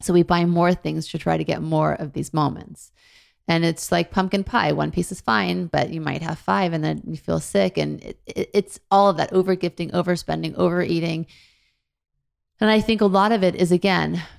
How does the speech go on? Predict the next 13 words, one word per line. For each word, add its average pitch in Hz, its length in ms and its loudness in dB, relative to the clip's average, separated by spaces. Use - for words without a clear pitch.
going 202 340 4
into 180 380 0
the 160 420 2
holidays 165 540 0
and 175 100 -2
the 170 60 0
magic 175 460 -2
of 147 80 -14
holidays 156 360 -2
and 175 120 -2
really 185 160 2
life 165 280 0
itself, 165 640 0